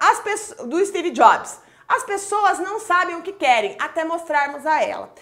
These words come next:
O que que o, o Jobs, em qual contexto ele disse isso? Porque o Jobs, ele, eu sou uma grande fã dele, né? Por mais que ele tenha problemas de personalidade, né? Mas a questão de genialidade, é, pra mim, é, é certo.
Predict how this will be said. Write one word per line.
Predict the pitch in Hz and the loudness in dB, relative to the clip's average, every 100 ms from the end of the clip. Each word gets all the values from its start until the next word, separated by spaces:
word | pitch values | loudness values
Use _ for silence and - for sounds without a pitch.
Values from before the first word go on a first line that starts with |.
| - - | -20 -12
O | |
que | 330 453 | -4 -2
que | 494 - | -2 -4
o, | 320 | -2
o | |
Jobs, | 320 311 - - - - | 0 0 -4 -14 -16 -16
em | 262 311 | -10 -2
qual | 392 415 | 0 0
contexto | 349 339 302 302 | -4 -2 -4 -4
ele | 277 262 | -8 -10
disse | 277 - 294 | -10 -8 -8
isso? | 180 165 - - - _ | -10 -14 -18 -20 -20 _
Porque | 480 359 | -2 4
o | |
Jobs, | 349 415 | 6 6
ele, | 370 349 330 226 | 2 0 0 0
eu | 247 | -2
sou | 269 247 | -2 -2
uma | 233 | -2
grande | 208 247 285 247 | -2 -4 -6 -8
fã | 240 240 | -6 -6
dele, | 208 202 381 - - - | -4 -4 -6 -8 -18 -14
né? | 233 | -14
Por | 254 233 | -10 -8
mais | 202 214 | -8 -6
que | |
ele | 233 214 | -8 -8
tenha | 214 214 185 - - - | -8 -4 -6 -6 -20 -8
problemas | 226 208 220 214 208 - | -6 -4 -4 -4 -8 -18
de | 180 | -20
personalidade, | - 240 254 247 233 208 180 180 302 392 262 | -8 -6 -4 -4 -4 -4 -2 0 0 0 -8
né? | 302 - | -10 -8
Mas | 220 214 | -6 -6
a | 214 | -8
questão | 220 - 240 233 | -10 -4 -2 -2
de | 185 220 | -8 -12
genialidade, | 214 311 349 262 226 196 196 233 220 | -8 -6 -4 -4 -4 0 0 0 -4
é, | 196 - | -6 -8
pra | - 202 | -8 -8
mim, | 202 214 | -8 -8
é, | 214 196 180 170 - - _ _ - - - | -6 -6 -6 -8 -12 -20 _ _ -18 -16 -10
é | 220 - | -10 -6
certo. | 247 - 247 277 - 381 | -6 2 4 4 2 -6